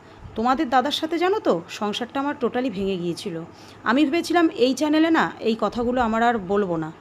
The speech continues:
ঠিক আছে, কিন্তু আমি বলতে আজকে বাধ্য হলাম, কারণ ভিডিওটা আমি বেশ কয়েকদিন আগেই দেখেছি।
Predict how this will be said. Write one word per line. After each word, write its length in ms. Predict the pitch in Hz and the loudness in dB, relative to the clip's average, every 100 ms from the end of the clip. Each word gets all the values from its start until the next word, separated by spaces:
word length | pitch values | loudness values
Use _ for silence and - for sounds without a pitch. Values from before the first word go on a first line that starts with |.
| - - - - - | -20 -20 -20 -16 -4
ঠিক 140 | 320 | 2
আছে, 220 | 359 269 | 2 2
কিন্তু 300 | 202 247 262 | -2 0 0
আমি 140 | 269 277 | 0 0
বলতে 320 | 214 214 240 | 0 0 0
আজকে 220 | 240 - | -2 -2
বাধ্য 380 | 196 180 160 220 | -2 -2 0 -4
হলাম, 320 | 185 165 165 | -2 -4 -4
কারণ 240 | 226 269 | -2 -2
ভিডিওটা 380 | 226 220 277 294 | 0 -2 -2 -2
আমি 160 | 294 311 | 2 2
বেশ 220 | 240 254 | 2 -2
কয়েকদিন 360 | 277 269 220 277 | -2 -4 -2 0
আগেই 280 | 208 226 | 0 0
দেখেছি। 500 | 254 202 247 240 214 | -2 -2 -2 -2 -6